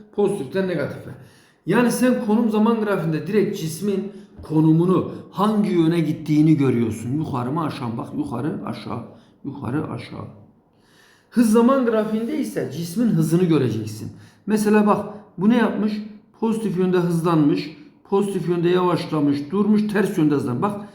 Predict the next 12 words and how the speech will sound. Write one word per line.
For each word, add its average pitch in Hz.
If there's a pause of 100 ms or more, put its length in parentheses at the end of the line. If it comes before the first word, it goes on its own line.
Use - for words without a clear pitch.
(220)
hızı 175
buradan 196
pozitife, 135
negatife 123
geçmiş. - (1700)
Bak, 147
burada 233
negatif 214
yönde 196
sabit 190
hızlı 202
gitmiş. 214